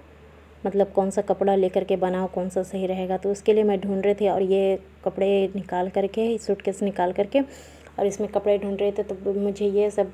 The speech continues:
देखते देखते काफ़ी time लग गया था। और इसको देखिए मैंने ऐसे ही रख दी थी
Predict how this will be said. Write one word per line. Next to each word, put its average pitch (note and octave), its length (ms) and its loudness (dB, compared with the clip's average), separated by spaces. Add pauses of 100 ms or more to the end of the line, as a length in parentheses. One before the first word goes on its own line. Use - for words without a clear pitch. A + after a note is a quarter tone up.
देखते G3 300 2
देखते G3+ 280 0
काफ़ी F#3 320 -2
time F#3+ 260 0
लग F3+ 200 -2
गया G3+ 180 4
था। G#3+ 160 -2 (460)
और F#3+ 160 2
इसको F#3+ 280 0
देखिए F#3+ 300 0
मैंने G3 340 -2
ऐसे F#3+ 280 -2
ही G3+ 200 4
रख G3+ 240 0
दी G3+ 200 6
थी A3 240 0